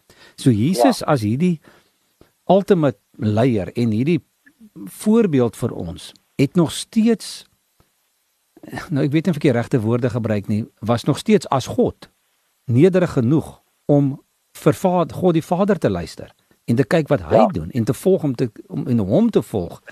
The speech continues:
Speaker 1: En, en, en hoeveel te meer moet ons nie dan teruggaan en daai selfde voetspore gaan volg en sê, ons kan nie behoorlike leiers wees as ons nie vir God en vir Jesus volg nie.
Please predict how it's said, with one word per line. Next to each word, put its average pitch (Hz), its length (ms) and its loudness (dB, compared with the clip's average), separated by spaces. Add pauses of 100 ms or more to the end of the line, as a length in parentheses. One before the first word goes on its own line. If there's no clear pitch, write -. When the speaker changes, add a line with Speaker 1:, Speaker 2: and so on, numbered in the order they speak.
(400)
Speaker 1:
En, 147 160 2
en, 151 200 0
en 139 140 2
hoeveel 123 280 2
te 196 120 4
meer 139 400 2
moet 131 140 0
ons 180 260 -2
nie 214 100 2
dan 117 200 0
teruggaan 147 360 0
en 123 80 -2
daai 107 140 -2
selfde 196 400 0
voetspore 123 500 -2
gaan 110 180 -4
volg 131 280 -2
en 120 100 -2
sê, 127 240 -4 (500)
ons 233 320 4
kan 196 180 2
nie 208 80 0
behoorlike 135 520 2
leiers 107 380 0
wees 90 220 -8
as 98 100 -10
ons 135 200 -2
nie 147 100 2
vir 107 120 -4
God 196 240 -4
en 110 80 -2
vir - 180 -6
Jesus 135 260 -4
volg - 320 -12
nie. - 100 -20